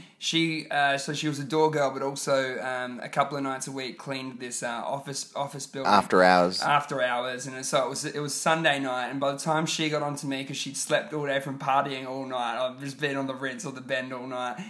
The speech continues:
Speaker 1: And then she calls me up and goes, "Oh, I've got this, this whole, um, this whole office space to clean. I've only got four hours now to do it.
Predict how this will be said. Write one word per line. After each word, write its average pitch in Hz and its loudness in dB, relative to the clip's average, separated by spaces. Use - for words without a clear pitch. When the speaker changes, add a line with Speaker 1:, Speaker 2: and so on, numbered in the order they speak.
Speaker 1:
And 143 -2
then 139 2
she 160 0
calls 151 -4
me 143 -4
up 135 0
and 143 -4
goes, 131 -2
"Oh, 160 4
I've 143 0
got 143 0
this, 143 -8
this 147 -10
whole, 156 -4
um, 135 -6
this - -8
whole 143 0
office 143 -6
space 139 -2
to - -14
clean. 139 -6
I've 139 -6
only 151 -2
got 151 -4
four 143 -2
hours 135 2
now 135 -4
to 123 -10
do 135 -6
it. 120 -4